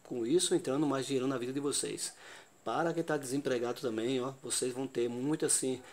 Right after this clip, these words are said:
muito sucesso, né, em relação aí à seleção de trabalho aí nesse momento também, nessa terceira semana de outubro, viu?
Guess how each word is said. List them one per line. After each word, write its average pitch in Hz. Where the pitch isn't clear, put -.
muito 127
sucesso, 123
né, 117
em 113
relação 120
aí 113
à -
seleção 123
de 123
trabalho 117
aí 110
nesse 120
momento 113
também, 113
nessa 110
terceira 123
semana 123
de 123
outubro, -
viu? 147